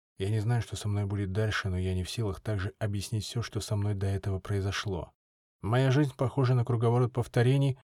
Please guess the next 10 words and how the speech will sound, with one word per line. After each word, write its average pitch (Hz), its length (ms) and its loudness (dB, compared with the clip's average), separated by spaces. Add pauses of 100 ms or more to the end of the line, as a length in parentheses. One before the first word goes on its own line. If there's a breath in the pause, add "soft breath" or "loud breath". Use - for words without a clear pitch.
(180)
в - 100 -20
которых 120 440 -2
мой 107 180 2
разум 120 300 0
склонен 113 400 0
видеть 110 300 0
не 113 100 2
иначе, 117 280 2
как - 200 -2
метаморфозу, 120 720 2